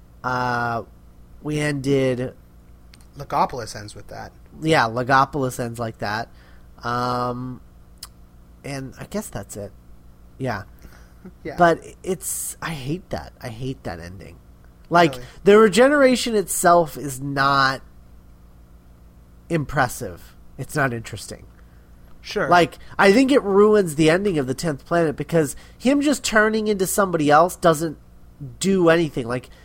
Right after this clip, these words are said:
Speaker 1: if you don't know anything about regeneration, I mean, they technically didn't know anything about regeneration,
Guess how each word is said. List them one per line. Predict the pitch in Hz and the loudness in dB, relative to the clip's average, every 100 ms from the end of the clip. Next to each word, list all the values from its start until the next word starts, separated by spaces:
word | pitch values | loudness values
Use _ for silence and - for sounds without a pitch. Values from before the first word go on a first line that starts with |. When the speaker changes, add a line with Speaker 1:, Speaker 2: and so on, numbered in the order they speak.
| - | -8
Speaker 1:
if | 151 | -4
you | 180 240 247 240 214 - 151 | 2 4 4 2 -4 -10 0
don't | 202 202 170 | 4 4 2
know | 175 165 | 2 2
anything | 131 156 160 160 165 | 0 -4 -4 -4 -4
about | 151 147 143 127 | 0 4 4 2
regeneration, | 139 139 147 131 131 127 127 107 | -6 -2 -2 0 -2 -4 -8 -6
I | 151 | -4
mean, | 170 175 | -2 6
they | 240 240 | 6 6
technically | 165 - - 131 117 117 | 0 -10 -10 -12 -10 -8
didn't | 110 92 | -10 -12
know | 120 110 | -12 -12
anything | 107 113 | -12 -12
about | 110 107 82 | -10 -10 -10
regeneration, | 110 110 107 101 98 107 | -12 -10 -10 -12 -14 -16